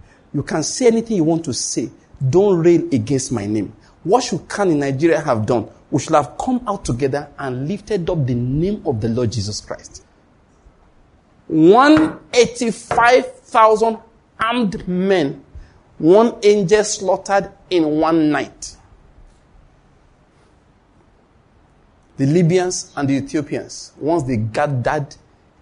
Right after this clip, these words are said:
against Judah. And what is his name? Asa prayed and God routed them.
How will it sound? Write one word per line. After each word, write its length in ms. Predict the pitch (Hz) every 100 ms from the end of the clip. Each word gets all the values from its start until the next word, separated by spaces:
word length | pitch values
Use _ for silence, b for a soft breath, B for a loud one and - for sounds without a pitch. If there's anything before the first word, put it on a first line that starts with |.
| _ 139
against 460 | 107 95 127 113
Judah. 340 | - 98 - - _ _ _ _ _ _ _ _ _ _ _
And 440 | 131 135 127 127 - _ _ _
what 160 | 165 170
is 80 | 127
his 140 | 113
name? 200 | 120 120 - _ _ _ _ -
Asa 420 | - - 143 - - _
prayed 480 | - 185 156 113 - - _
and 280 | 139 131 117
God 180 | 170 139
routed 680 | 113 123 135 - 135 104 98
them. 160 | -